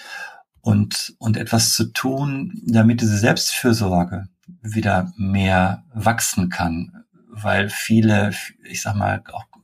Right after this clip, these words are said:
Krankheiten, die auf einmal auftauchen, Diagnosen, psychische, psychische Herausforderungen, psychische Erkrankungen, Depressionen und so weiter, führen ja ganz häufig erstmal dazu, dass Menschen sich zurückziehen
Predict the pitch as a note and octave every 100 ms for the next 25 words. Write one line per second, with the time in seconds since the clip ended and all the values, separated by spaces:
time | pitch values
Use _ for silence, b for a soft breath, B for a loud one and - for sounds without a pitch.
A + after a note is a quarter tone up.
0 | A2+ - _ - A2+ - A2 A2+ G#2 G2
1 | G2 F2+ - - G2+ F#2 F#2 F#2 - -
2 | G2 F#2 - G2+ G2 G2 G2+ G2+ G2+ G2+
3 | G#2 B B B B B B B B -
4 | - A2+ A#2 G#2 - G2 G2 G2 A2 -
5 | - - - - - A2 A2 - G#2 G2+
6 | G2 F#2+ F#2+ A2 G#2+ G2 F#2+ G2 - -
7 | F#2 F#2+ G2 F#2 F#2 F#2 - A2+ - -
8 | F#2+ - - G2 G2+ - G2 G2 G2 A2
9 | - G#2 - - G2+ G2+ F#2+ G2 G#2 B
10 | B B B B B B B B - A#2
11 | A2+ G2 F#2+ G#2+ A2 - A2+ A2+ G#2 G#2
12 | G2+ A2+ A2 A2+ A2 A2 A2 G2 - -
13 | G2+ G2+ G#2+ A2 G#2 G2 F#2 - - G#2+
14 | A2+ - - - - F#2+ F#2+ F2+ F2+